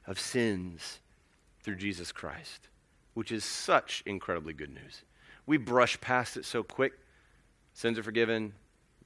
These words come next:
yada, yada. It's unbelievable that our sins are forgiven. God is holy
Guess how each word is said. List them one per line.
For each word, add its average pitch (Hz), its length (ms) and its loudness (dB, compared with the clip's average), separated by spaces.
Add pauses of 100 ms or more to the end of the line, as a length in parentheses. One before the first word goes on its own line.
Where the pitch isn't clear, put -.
(280)
yada, 98 180 2
yada. 82 320 0 (1000)
It's - 80 -12
unbelievable 135 600 4
that 87 80 0
our 87 60 -2
sins 87 260 -4
are 87 60 -12
forgiven. 85 420 -10 (720)
God 147 380 4
is 117 180 -2 (160)
holy 143 800 -4